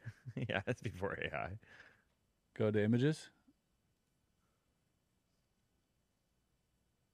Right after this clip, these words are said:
Speaker 2: So scroll down. It's gotta be. How about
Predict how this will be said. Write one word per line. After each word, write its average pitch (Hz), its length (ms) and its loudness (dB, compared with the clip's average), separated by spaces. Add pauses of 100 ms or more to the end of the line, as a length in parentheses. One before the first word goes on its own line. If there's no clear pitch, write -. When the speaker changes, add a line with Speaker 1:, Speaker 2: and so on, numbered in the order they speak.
(1200)
Speaker 2:
So 98 280 2
scroll 110 300 4
down. 107 480 2 (840)
It's - 160 -20
gotta 104 200 0
be. 95 320 0 (1300)
How 131 80 6
about 127 320 8